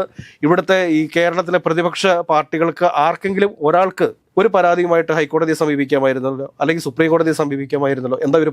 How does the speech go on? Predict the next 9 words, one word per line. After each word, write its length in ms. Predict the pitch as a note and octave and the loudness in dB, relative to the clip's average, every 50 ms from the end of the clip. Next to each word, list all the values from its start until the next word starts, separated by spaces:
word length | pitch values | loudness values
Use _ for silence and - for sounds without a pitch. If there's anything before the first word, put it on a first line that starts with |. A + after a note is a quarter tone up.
| C3+ | -2
പോകാതിരുന്നത്? 500 | B2 B2+ C#3+ C#3+ D3 C#3+ C3+ C3 A#2 B2 A2+ - _ _ _ _ _ _ _ _ - _ _ _ _ _ D#3+ | 0 0 2 2 2 0 0 -4 -6 -10 -12 -16 _ _ _ _ _ _ _ _ -20 _ _ _ _ _ 2
അതിനുശേഷം 520 | F#3 A#3 C4 B3 - G#3 G3+ F#3+ - G#3 G3 F3 | 2 2 2 2 2 2 2 2 2 0 0 0
പിന്നീട് 220 | F3+ F3 F3+ F3+ F3+ E3+ | 0 2 2 0 2 2
തെരുവ് 220 | E3 E3 F3 F3+ F#3 | 0 0 2 2 2
നായ്ക്കളെ 340 | F#3+ F#3+ F#3+ F3+ F#3 F#3+ F3+ E3 | 2 2 2 0 0 0 0 0
എല്ലാ 160 | D#3 D#3+ E3+ F3+ F#3 F3+ | 2 2 2 2 2 2
വർഷവും 340 | F3 - - E3+ D#3+ E3 D3+ D3 | 0 -2 -4 -4 -4 0 0 -2
വന്ധീകരിക്കും 640 | D3 C#3+ C#3+ D#3 D#3 E3 D#3+ D#3 D#3 D3 - D#3 D#3 D#3+ | -2 0 0 0 0 2 0 0 -2 -2 -2 -4 -2 0
എന്നൊക്കെ 240 | D#3 D3+ D3+ - D#3+ | 0 -2 -2 -2 -2